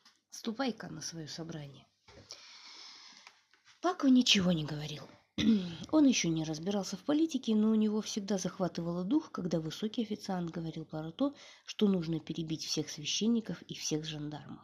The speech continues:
Высокий официант олицетворял для него революцию – а революция тоже была романтична.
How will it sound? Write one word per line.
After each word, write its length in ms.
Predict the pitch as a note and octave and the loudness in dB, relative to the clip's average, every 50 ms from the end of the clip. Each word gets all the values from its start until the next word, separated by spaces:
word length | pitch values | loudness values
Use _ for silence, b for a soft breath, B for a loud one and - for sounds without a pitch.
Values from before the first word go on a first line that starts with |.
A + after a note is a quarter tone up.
| _ _ _ _ _ _ _ _ _ _ _ B B B B B B B B - | _ _ _ _ _ _ _ _ _ _ _ B B B B B B B B -10
Высокий 340 | F#3 - - C#4+ C#4+ C#4+ C4 | -6 0 0 0 2 4 2
официант 520 | - - A#3 - - A3+ A3+ G#3+ - - _ | 2 0 -4 -4 -2 -4 -4 -4 -6 -10 _
олицетворял 680 | - F#3 F#3 F3 - - - - F3+ E3 E3 E3+ E3 D#3+ | -6 -4 -4 -4 -6 -10 -14 -10 -8 -6 -4 -4 -4 -6
для 140 | D3+ D#3 D#3 | -6 -6 -6
него 200 | F3 F3+ D#3 D#3 | -6 -6 -6 -8
революцию – 720 | C#3+ D3 C#3+ C#3+ D3 F#3 B3 C4 - - - A3+ G#3+ G#3+ - _ _ _ B B B B B B B | -8 -8 -8 -6 -4 -4 -4 -4 -6 -8 -8 -8 -8 -8 -12 _ _ _ B B B B B B B
а 100 | B E3 | B -6
революция 560 | E3+ D#3 D3 D3 D3+ F#3+ A#3 - - - G#3+ | -6 -6 -6 -4 -4 -6 -6 -6 -6 -6 -6
тоже 280 | G#3+ - D4 C#4 B3+ B3 | -4 -4 -4 -2 -2 -2
была 240 | G#3+ A3 A3+ A3 A3 | -2 -2 -2 -2 -2
романтична. 720 | A3 G#3 G#3 G3+ G3 F#3+ - G3 - - - F3+ F3+ F3+ | -4 -4 -4 -4 -6 -6 -8 -10 -8 -8 -8 -8 -10 -12